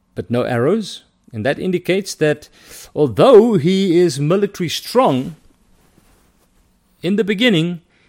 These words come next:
he doesn't co-, do his conquering by, um, sword or by weapons or whatever. He does it by diplomacy, not war.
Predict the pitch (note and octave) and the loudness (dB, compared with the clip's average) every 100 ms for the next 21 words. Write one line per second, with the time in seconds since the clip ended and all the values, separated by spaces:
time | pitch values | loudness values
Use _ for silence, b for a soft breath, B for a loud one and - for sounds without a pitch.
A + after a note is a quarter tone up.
0 | _ _ D3 A3+ G#3 A3 G#3+ A3+ - C#3+ | _ _ 0 0 2 0 2 -2 -4 -8
1 | D3+ A#2+ F#3+ E3+ E3+ - - F3+ F#3 E3+ | -10 -4 -2 0 -2 -8 -10 -6 -4 -2
2 | E3 B2+ A2+ C3+ C3+ A#2 b b b b | -2 0 -2 -2 -2 -6 b b b b
3 | b - A#2+ A#2+ A#2+ A2+ - _ _ - | b -8 -4 -4 -4 -6 -8 _ _ -18
4 | - - D#3+ D#3 D3 C3 - C3 B2+ B2 | -14 -4 2 4 2 0 -4 -4 -2 -2
5 | B2 A#2+ A#2 A#2+ A2+ D#3 D#3+ D#3 C#3 C3+ | -2 -2 -4 -4 -2 -2 -4 -8 -6 -4
6 | C3 C#3 B2+ C3+ B2+ D3+ D#3 C#3+ C#3 A2 | -4 -4 -4 -6 -4 -6 -6 -6 -6 -8
7 | - - D#3+ F3+ - - - _ _ _ | -14 -8 -6 -6 -8 -14 -20 _ _ _
8 | _ A#2 C3+ D3+ D3+ - | _ -18 -12 -10 -10 -12